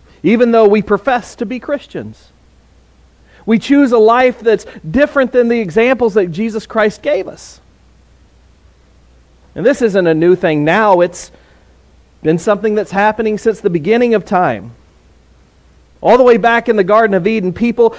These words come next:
have known God's way, and they've chosen to maybe worship God a little bit,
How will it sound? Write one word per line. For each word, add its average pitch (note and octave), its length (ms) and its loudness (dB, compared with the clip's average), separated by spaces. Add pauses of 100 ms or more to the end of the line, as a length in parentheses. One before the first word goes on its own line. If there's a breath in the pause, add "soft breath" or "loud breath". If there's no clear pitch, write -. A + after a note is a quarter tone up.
(120)
have F#3+ 180 2
known B3 440 2
God's F#3+ 360 0
way, F#3 380 2
and F3 120 0
they've E3+ 200 2
chosen F#3 840 0 (1800)
to - 100 -12
maybe D#3 300 2
worship D#3+ 400 -2
God D#3 240 2
a D3+ 40 2
little D#3+ 280 2
bit, E3+ 340 -2